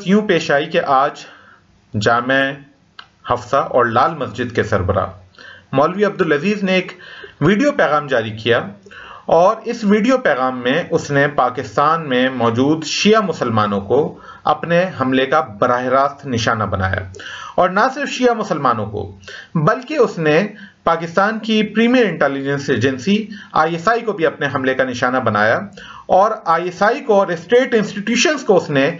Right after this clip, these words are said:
sectarian basis पर डिवाइड करने की नाकाम कोशिश की। उसने अपने वीडियो पैगाम में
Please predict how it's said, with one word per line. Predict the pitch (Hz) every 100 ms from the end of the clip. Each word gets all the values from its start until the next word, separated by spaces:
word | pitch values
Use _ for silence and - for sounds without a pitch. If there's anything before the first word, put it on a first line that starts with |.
| - - -
sectarian | - 254 254 254 294 285 262
basis | 180 170 185 -
पर | 180
डिवाइड | 151 151 156 165
करने | 165 139 131
की | 156 156
नाकाम | 131 139 123 120
कोशिश | 113 107 107
की। | - 95 - - - - 214
उसने | 208 277
अपने | 233 214 226 226 233
वीडियो | 180 202 247 247
पैगाम | 220 151 175 214 180
में | 127 127